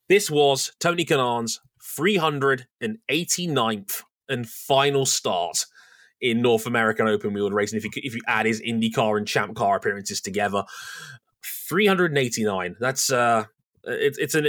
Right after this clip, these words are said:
it's a remarkable career, and it wouldn't be T K if he didn't leave us with one last ridiculous highlight <laughs> to close the book on a legendary career. King, what the hell was that pass on Scott McLaughlin?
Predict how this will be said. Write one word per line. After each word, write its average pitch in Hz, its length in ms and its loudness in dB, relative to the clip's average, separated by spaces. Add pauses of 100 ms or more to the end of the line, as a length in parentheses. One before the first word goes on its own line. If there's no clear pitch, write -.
it's 143 160 -4
a 156 80 4
remarkable 139 800 2
career, 101 440 0
and 113 280 0 (240)
it 160 240 0
wouldn't 277 280 4
be 311 120 2
T 131 280 0
K 85 340 -4 (840)
if 156 160 2
he 165 120 0
didn't 180 320 2
leave 151 300 2
us - 380 -2 (240)
with 131 200 2
one 165 580 4
last 160 640 4
ridiculous 143 840 2 (120)
highlight 113 720 2
<laughs> - 840 -2
to - 140 2
close 180 580 4
the 165 120 4
book 147 260 4
on 147 100 4
a 165 80 6
legendary 143 720 4
career. 135 320 4
King, 156 380 2 (240)
what 311 240 4
the 147 80 4
hell 156 480 2
was 131 260 2
that 135 280 2 (100)
pass 123 320 2
on 123 80 0
Scott - 340 0
McLaughlin? 139 560 2